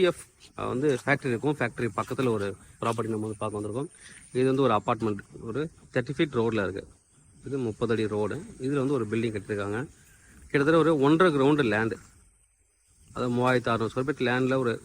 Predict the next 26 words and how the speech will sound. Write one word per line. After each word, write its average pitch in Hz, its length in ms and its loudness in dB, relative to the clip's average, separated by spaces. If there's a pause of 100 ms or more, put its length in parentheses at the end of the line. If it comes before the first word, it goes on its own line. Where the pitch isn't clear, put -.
(220)
அபார்ட்மெண்ட் 110 420 -4
கட்டிருக்காங்க. 113 360 -4
நம்ம 107 120 -4
பார்க்க 117 240 -4
வந்த 110 200 -2
ஒரு 104 100 -2
அபார்ட்மெண்ட் 110 340 -4
இந்த 101 120 -6
அபார்ட்மெண்ட் 95 420 -10
தான். 120 120 -14 (760)
இதுல 123 220 -4
என்ன 139 120 0
பண்ணிருக்காங்க 127 360 0
அப்படின்னு 117 220 -2
பாத்தீங்கன்னா, 120 340 -2
கிரவுண்ட் 151 360 2
ஃப்ளோர்ல 120 340 0
வந்துட்டு 107 260 -2 (480)
கார் 127 240 0
பார்க்கிங் 107 300 -4
கொடுத்துருக்காங்க. 98 420 -6 (560)
ஃபர்ஸ்ட் 156 200 0
ஃப்ளோர்ல 175 300 6
வந்துட்டு 135 220 2
பாத்தீங்கன்னா 127 400 2
நாலு, 120 180 6